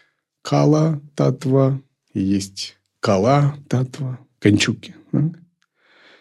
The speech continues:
И вот в этом аспекте Парамакала эти Канчуки превосходятся, когда распознаётся сущность величия Трипура Сундари.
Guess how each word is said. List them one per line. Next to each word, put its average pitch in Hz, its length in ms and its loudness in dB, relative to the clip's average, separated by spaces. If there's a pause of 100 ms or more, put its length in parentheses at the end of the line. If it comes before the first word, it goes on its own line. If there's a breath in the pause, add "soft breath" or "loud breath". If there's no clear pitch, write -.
(340 soft breath)
И 120 80 0
вот 113 480 -2
в 107 120 2
этом 110 300 2
аспекте - 540 0
Парамакала 160 1080 0 (3000)
эти - 180 -4
Канчуки 143 460 2
превосходятся, 98 920 -2
когда 113 380 2
распознаётся 123 1080 0 (200)
сущность - 880 0 (160)
величия 107 480 2
Трипура 98 440 -6
Сундари. - 460 -12